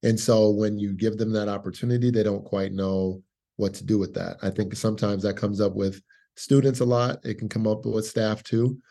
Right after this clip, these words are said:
And I think one of the biggest challenges is trying to, like, establish what shared voice looks like, um, and getting people used to being in that space and, and being able to, um,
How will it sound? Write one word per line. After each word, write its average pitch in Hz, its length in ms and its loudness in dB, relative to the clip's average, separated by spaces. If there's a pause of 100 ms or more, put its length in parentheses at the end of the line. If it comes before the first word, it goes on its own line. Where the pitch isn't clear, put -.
(260)
And 107 140 0
I 104 80 2
think 107 400 0 (340)
one 113 260 0
of 107 80 0
the 104 80 2
biggest 107 400 0
challenges 107 640 -2
is - 280 -6
trying 101 340 -4
to, 98 340 0 (100)
like, 90 240 -6
establish 98 800 -6
what 101 380 0 (500)
shared 104 420 0
voice 98 320 0
looks 104 280 -4
like, 92 280 -6 (220)
um, 90 420 -8
and 95 360 -4
getting 104 240 -2
people 101 240 -4
used 101 340 -2
to 98 60 -4
being 101 240 -4
in 101 120 -4
that 95 160 -2
space 101 440 -4
and, 95 260 -6 (320)
and 98 160 -4
being 101 180 -2
able 98 240 0
to, 98 640 -4
um, 90 480 -10